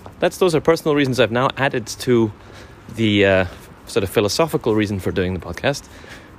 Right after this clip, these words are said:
And so far it's working out pretty well. Um, episode three, the last episode, I talked about, um,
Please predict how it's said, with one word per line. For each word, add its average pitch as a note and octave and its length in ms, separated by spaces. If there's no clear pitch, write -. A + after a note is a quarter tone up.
And A2+ 180
so C3+ 140
far B2 180
it's A2+ 140
working B2 280
out D#2+ 120
pretty C3 160
well. C#3+ 260
Um, D3+ 440
episode - 300
three, C#3 320
the - 160
last - 260
episode, E3 380
I C3 80
talked C#3+ 260
about, C3 420
um, A2 460